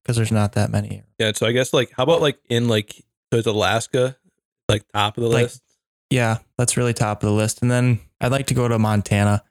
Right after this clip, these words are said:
Speaker 1: and hunt. That'd be really fun. There's a lot of divers up there, and there's not that many open fields, so it's a lot of, like, river hunting kind of type scenarios.
Speaker 2: How about for, like, um, is there anything like, like saltwater that you'd like to do, like oceanside stuff that
Speaker 1: Yeah, like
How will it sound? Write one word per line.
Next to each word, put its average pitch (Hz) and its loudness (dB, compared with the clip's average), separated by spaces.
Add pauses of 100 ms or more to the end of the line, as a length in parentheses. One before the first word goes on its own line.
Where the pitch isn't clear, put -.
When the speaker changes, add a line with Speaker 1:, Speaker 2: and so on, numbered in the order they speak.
(120)
Speaker 1:
and 110 2
hunt. 107 2
That'd 120 0
be 113 2
really 107 2
fun. 104 0
There's 107 2
a - 0
lot 120 0
of 113 -4
divers 101 0
up 98 -2
there, 95 0 (140)
and 120 2
there's 117 2
not 127 0
that 135 0
many 131 2
open 120 -2
fields, 113 0
so 107 0
it's 101 -4
a - 0
lot 113 0
of, 104 2
like, 98 -2 (120)
river 107 0
hunting 101 -2 (460)
kind 107 -2
of - -6
type 107 -4
scenarios. 101 0 (400)
Speaker 2:
How 120 -2
about - 0
for, 127 0
like, 113 0
um, 87 -4 (540)
is 127 -6
there 127 2
anything 131 2
like, 120 -4
like 113 -4
saltwater 123 0 (100)
that 131 -4
you'd 123 0
like 120 0
to 131 -4
do, 127 0
like - -6
oceanside 131 -2
stuff 139 -4
that 127 -4 (380)
Speaker 1:
Yeah, 131 2
like 113 -2